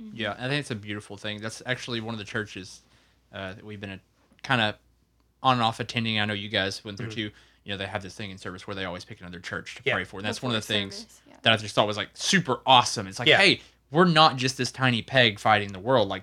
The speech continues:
Speaker 3: Yeah.
Speaker 2: there's a community of us."
Speaker 3: Exactly.
Speaker 2: Um, something that I think is very interesting about the fact that you grew up, um, you know,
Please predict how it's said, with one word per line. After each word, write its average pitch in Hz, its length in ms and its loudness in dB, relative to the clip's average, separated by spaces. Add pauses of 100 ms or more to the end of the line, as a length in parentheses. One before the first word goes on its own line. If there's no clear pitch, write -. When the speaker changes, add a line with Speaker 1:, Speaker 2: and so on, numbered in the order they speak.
Speaker 3:
Yeah. 131 180 6
Speaker 2:
there's 147 160 2
a 135 60 -4
community 156 500 0
of 87 100 -8
us." 82 200 -6
Speaker 3:
Exactly. 123 400 0 (340)
Speaker 2:
Um, 131 400 4 (800)
something 208 320 2
that 156 180 4
I 135 120 6
think 127 260 -4
is 113 80 -8
very 120 240 2
interesting 104 720 -8
about 95 320 -4
the 92 160 -12
fact 92 320 -6
that 92 140 -14
you 95 80 -20
grew 95 320 -10
up, 92 240 -6 (160)
um, 101 400 -6 (640)
you 120 100 -4
know, 101 220 -8